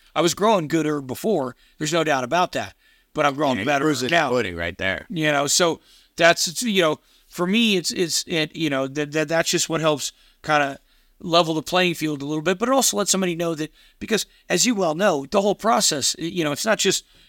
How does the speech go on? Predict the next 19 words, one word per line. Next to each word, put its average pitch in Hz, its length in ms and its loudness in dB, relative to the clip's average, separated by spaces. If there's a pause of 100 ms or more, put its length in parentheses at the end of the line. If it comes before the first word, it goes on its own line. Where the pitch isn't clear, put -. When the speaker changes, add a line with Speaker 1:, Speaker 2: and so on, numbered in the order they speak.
(100)
Speaker 1:
knowing 151 220 0
your 143 80 -2
nutrients. 160 580 -2
Again, 180 240 -2
it 185 80 -2
is 226 200 0
having 139 300 0
a 107 120 -12 (340)
proper 139 260 4
environment, 127 440 -2
pruning 160 360 -2
properly, 127 560 -2 (260)
harvesting 160 540 0
properly, 131 440 0
trimming 175 420 0
properly, 135 460 -2
drying 175 580 0
properly. 131 400 -2
Speaker 2:
Sure. 120 240 -6